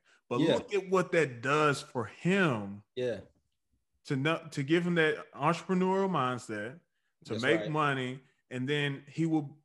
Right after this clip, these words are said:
Speaker 1: automatically have to save his money if he wants to purchase some-, purchase something that, you know, may cost a little bit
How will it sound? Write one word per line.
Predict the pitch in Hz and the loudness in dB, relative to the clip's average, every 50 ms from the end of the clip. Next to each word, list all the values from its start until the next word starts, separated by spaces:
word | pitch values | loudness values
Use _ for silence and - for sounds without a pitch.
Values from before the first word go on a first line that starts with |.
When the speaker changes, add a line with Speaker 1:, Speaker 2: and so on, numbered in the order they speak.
| _ | _
Speaker 1:
automatically | - 160 170 165 160 156 160 170 190 202 190 160 160 151 143 139 | 4 4 4 4 4 4 4 6 6 4 4 2 0 -2 0 0
have | 131 147 143 139 135 - | 0 0 -2 -2 -2 -4
to | - 120 | -10 -10
save | - - - 147 160 185 196 170 | -10 -4 0 2 2 4 2 2
his | 156 139 123 | 0 -4 -4
money | 127 127 127 127 127 | -4 -4 -4 -4 -4
if | 123 123 | -6 -4
he | - 139 | -6 -6
wants | 135 143 143 139 135 - | -4 -4 -6 -6 -6 -10
to | - | -16
purchase | 120 - 139 135 131 131 - | -8 -4 -4 -2 -2 -4 -6
some-, | - 127 123 123 120 - _ _ | -6 -6 -6 -6 -8 -14 _ _
purchase | _ - 180 180 - 147 120 - | _ -2 -2 0 -2 -6 -6 -4
something | - 123 117 110 - - 113 113 113 110 | -6 -6 -6 -6 -8 -10 -10 -8 -6 -6
that, | 110 110 110 113 107 - - _ _ _ _ _ _ _ | -4 -4 -4 -6 -8 -10 -16 _ _ _ _ _ _ _
you | - 320 370 | -4 -2 0
know, | - 147 147 151 | 0 2 2 2
may | 156 156 160 165 165 156 | 0 2 2 2 2 2
cost | 143 - - 151 135 127 123 123 123 - - - _ _ _ _ _ _ _ _ _ _ _ _ _ _ _ _ - | 0 -2 -2 0 2 2 2 0 -2 -6 -14 -20 _ _ _ _ _ _ _ _ _ _ _ _ _ _ _ _ -4
a | 143 | -2
little | 143 147 156 147 147 | 2 2 4 2 2
bit | 131 123 131 127 123 120 - | 2 2 2 2 2 0 -4